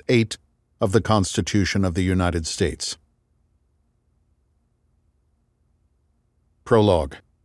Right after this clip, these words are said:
Newport, Rhode Island, nineteen eighty. Walter Stowe deftly piloted the thirty-six-foot trawler through Vineyard Sound,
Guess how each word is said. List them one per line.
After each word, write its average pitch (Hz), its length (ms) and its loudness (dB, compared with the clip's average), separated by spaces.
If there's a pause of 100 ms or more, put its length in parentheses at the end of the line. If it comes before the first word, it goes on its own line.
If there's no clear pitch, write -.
(1300)
Newport, 113 540 4
Rhode 107 240 4
Island, 87 480 0 (400)
nineteen 98 480 0
eighty. 73 380 -4 (2500)
Walter 156 340 4
Stowe 107 460 4
deftly 120 720 2
piloted 98 720 0
the 98 80 2
thirty-six-foot 107 880 2
trawler 95 420 2
through 98 220 0
Vineyard 104 420 2
Sound, 95 480 2